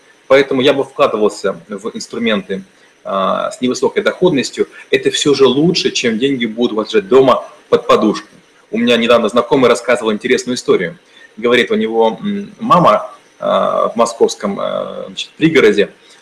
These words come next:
положила деньги в банку литровую. А, доллары, свернутые в трубочку, евро, свернутые в трубочку,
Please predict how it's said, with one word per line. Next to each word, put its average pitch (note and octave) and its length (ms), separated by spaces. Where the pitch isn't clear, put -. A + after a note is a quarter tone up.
положила A#2+ 420
деньги A#2+ 340
в G2+ 120
банку A#2+ 320
литровую. F#2 560
А, F#2 160
доллары, D#3 360
свернутые C3 500
в - 60
трубочку, A2 480
евро, C#3 340
свернутые A#2 460
в - 40
трубочку, G#2 460